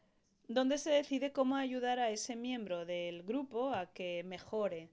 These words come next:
su situación. Entonces tenemos un programa concreto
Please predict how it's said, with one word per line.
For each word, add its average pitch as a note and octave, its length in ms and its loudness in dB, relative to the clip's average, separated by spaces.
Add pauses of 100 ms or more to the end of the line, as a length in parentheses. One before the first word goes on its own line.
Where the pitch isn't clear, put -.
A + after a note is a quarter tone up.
(320)
su F3 460 -8
situación. F3+ 640 -8
Entonces F3+ 400 -8
tenemos F#3 420 -8
un F#3+ 160 -8
programa F#3 540 -6
concreto C#4 600 -4